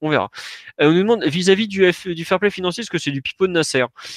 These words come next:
Euh, pff, non, bah, il tente un énième coup de pression, mais après, les déclarations sur le fair play financier, voilà, bon, euh, euh, je vous rappelle, euh, combien c'était, le trois août, euh, quand, non, euh, Neymar était présenté combien, le deux ou trois août, je sais plus, bref, il nous a sorti le coup du café, même pas trois semaines plus tard, on se prenait, on se mangeait une amende, une amende, une enquête de, de l'uefa, donc bon.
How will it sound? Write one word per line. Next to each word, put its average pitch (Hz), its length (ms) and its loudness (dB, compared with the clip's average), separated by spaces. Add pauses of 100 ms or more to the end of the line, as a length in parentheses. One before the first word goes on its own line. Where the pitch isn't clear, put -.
(260)
Euh, 147 500 6
pff, - 280 -4
non, 156 280 4
bah, 139 140 2
il 127 60 -2
tente 143 260 -4
un 131 160 -2
énième 139 420 0
coup 135 140 -12
de - 40 -16
pression, 139 640 -6
mais 120 140 -2
après, 120 320 -2
les 123 100 2
déclarations 131 600 0
sur - 120 -10
le 123 60 -8
fair - 160 -6
play 127 100 -4
financier, 127 540 -6
voilà, 127 280 0
bon, 120 280 -10
euh, 107 140 -12 (1500)
euh, 131 500 6
je 120 120 -4
vous 123 80 4
rappelle, 139 360 2
euh, 131 440 4
combien 131 260 -6
c'était, 123 180 -8
le 117 120 -4
trois 185 220 0
août, 226 200 -2
euh, 190 140 0
quand, 180 640 -4
non, 175 260 -2
euh, 131 300 -2
Neymar 147 320 -2
était 143 160 -4
présenté 143 380 -8
combien, 139 260 -2
le 127 100 -2
deux 131 140 -2
ou 170 100 0
trois 175 200 0
août, 202 120 -2
je - 60 -8
sais 170 80 -4
plus, 208 160 -8
bref, 180 300 2
il 139 40 -4
nous 131 120 -2
a 135 40 2
sorti 135 240 -4
le 143 60 -4
coup 135 140 -4
du 135 100 -8
café, 190 360 2
même 135 180 0
pas 139 80 0
trois 131 160 -8
semaines 131 160 -4
plus 135 120 -10
tard, 165 160 2
on 139 60 2
se - 80 -8
prenait, 127 180 -2
on 123 80 -2
se 127 140 -6
mangeait 127 260 0
une 131 120 2
amende, 147 420 4
une 127 140 2
amende, 123 240 0
une 123 120 -2
enquête 135 380 0
de, 120 260 0
de 120 140 0
l'uefa, 135 540 4
donc 117 180 -6
bon. 110 180 -8